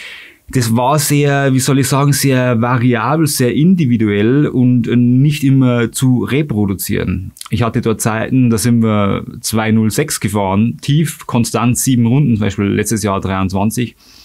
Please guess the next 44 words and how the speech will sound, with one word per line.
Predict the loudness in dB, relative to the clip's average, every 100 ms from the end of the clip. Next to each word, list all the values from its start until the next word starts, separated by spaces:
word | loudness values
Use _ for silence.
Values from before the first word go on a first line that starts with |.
| -4
Und | 0
dieses | 0 2
Jahr | 2 0 0
war | -2
ich | 0
einmal | 2 2
dort | 2 0
und | 0 0
da, | 0 0 -2 -2
da | -2
bin | 0
ich | 0 0
ums | 0
Leben | 0 0 2 2 2 0
acht | -4 -8 -4
hoch, | -2 0 0
neun | 0 2 0
gefahren | 0 -4 -2
und, | -2 -4 -6 -20 _
und, | -4 0 0
äh, | 0
hab | -2 -2 -4
das | -6
Gefühl | -4 -2 -2
gehabt, | -2 -4
ich | -6
hab | -4
keinen | -4
Vortrieb. | -2 -2 -2 -4 -6 -6 -14 -8
Also | -6 -6 -6
wirklich | -4 -4 -4 -6 -10 _
Vortriebsprobleme | -12 -2 -2 -2 -2 -4 -4 -8 -8 -4 -2 0 -2 -4
aufgrund | -8 -8 -4 0 0
von, | 0 0 0 0 -8 -20 -20 _ -6
ja, | -2
du | -2
kriegst | -2 -6 -4
die | -2
Leistung | -2 -2 0
nicht | 0
auf | -2
die | -4
Straße, | -4 -4 -2 -2 -2
weil | 0 0 -2